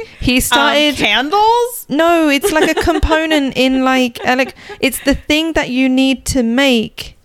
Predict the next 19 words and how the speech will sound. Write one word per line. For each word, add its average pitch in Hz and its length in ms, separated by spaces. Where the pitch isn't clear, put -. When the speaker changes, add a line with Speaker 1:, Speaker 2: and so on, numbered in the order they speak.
Speaker 1:
something. 190 380
Hang 208 160
on, - 160
Speaker 2:
He - 60
Speaker 1:
right. - 160
Speaker 2:
was 403 160
rich. 196 640
Speaker 1:
Yes, 156 280
he 240 140
Speaker 2:
We 254 100
Speaker 1:
was 311 80
Speaker 2:
don't 294 160
Speaker 1:
born 302 120
into 311 220
Speaker 2:
care. 294 100
Speaker 1:
a 277 40
rich 247 200
family. 196 680
Um, 190 440